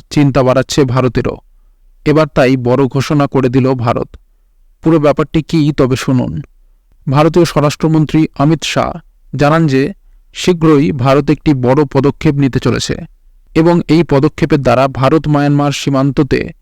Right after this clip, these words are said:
বেড়া দেয়া হবে। ভারত বাংলাদেশ সীমান্ত প্রদেশে যেভাবে অবাধ চলাচল আটকানোর জন্য বেড়া দেয়া হয়েছে, তেমনটাই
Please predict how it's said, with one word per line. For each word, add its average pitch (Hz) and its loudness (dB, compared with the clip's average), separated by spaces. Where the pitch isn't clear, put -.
বেড়া 131 0
দেয়া 113 -2
হবে। - -8
ভারত 147 0
বাংলাদেশ 147 0
সীমান্ত 147 0
প্রদেশে 151 0
যেভাবে 139 0
অবাধ 139 2
চলাচল 135 0
আটকানোর 139 -2
জন্য 139 0
বেড়া 127 2
দেয়া 135 0
হয়েছে, 139 0
তেমনটাই 147 2